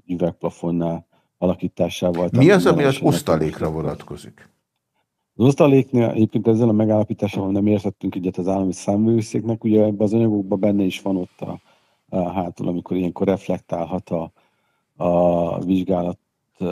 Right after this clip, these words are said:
Speaker 1: elszenvedő, vagy hát a vizsgálatot érintő szervezet, ez is olvasható az anyagban. Ugye itt arról volt szó, hogy amikor decemberben a, illetve hát előbb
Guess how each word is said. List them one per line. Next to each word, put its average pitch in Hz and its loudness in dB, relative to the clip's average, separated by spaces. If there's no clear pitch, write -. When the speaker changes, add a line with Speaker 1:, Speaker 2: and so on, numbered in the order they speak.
Speaker 1:
elszenvedő, 95 2
vagy 90 0
hát - -8
a - -6
vizsgálatot 95 0
érintő 95 0
szervezet, 113 -2
ez 92 -4
is 87 -10
olvasható 92 -4
az 85 -6
anyagban. 117 -2
Ugye - 0
itt 113 2
arról 135 6
volt 104 4
szó, 123 2
hogy 117 2
amikor 107 2
decemberben 107 2
a, 95 -2
illetve - -6
hát - -8
előbb 101 6